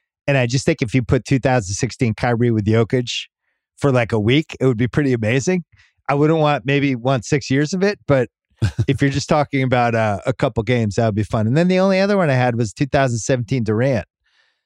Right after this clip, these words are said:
Speaker 1: because we saw him fit into the framework of an unselfish team, and it, it was kinda better than anyone thought, but he also has the ability, and, you know, all these years later still does, of if you need two points, he can get it.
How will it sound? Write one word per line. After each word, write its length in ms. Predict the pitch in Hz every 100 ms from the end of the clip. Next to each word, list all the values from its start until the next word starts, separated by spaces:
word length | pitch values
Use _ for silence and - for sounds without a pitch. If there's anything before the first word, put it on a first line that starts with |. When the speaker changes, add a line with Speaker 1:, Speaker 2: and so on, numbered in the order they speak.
| _ _ _
Speaker 1:
because 640 | 143 123 156 143 123 98 -
we 140 | 143 143
saw 320 | - 160 170
him 220 | 170 131
fit 320 | - 151 143
into 260 | 147 147 143
the 140 | 123
framework 720 | - 131 135 147 135 117 104 113
of 240 | 107 104
an 80 | 117
unselfish 640 | 113 - 127 113 110 -
team, 320 | 143 143 127
and 80 | 113
it, 140 | 107 -
it 140 | 127
was 380 | 110 113 90 - _ _ _ _ _ _ _ -
kinda 220 | 185 277
better 340 | - 120 156
than 180 | 156 147
anyone 340 | 139 151 147 113
thought, 400 | 131 139 170 -
but 120 | 135 123
he 200 | 131 131
also 320 | 139 - 123
has 240 | 127 101
the 80 | 120
ability, 640 | 107 127 123 110 104 101 -
and, 360 | 117 110 101 -
you 120 | 120
know, 220 | 104 92 -
all 140 | 117
these 200 | 113 92
years 220 | 110 90
later 240 | 113 104 98
still 260 | - 101
does, 400 | 87 107 98 82
of 220 | 104 87 - _ _ _ _ _
if 160 | 139 123
you 80 |
need 220 | 120 120 -
two 120 | 113
points, 380 | - 110 98 -
he 140 | 101
can 160 | 107 92
get 200 | 107 98
it. 160 | 90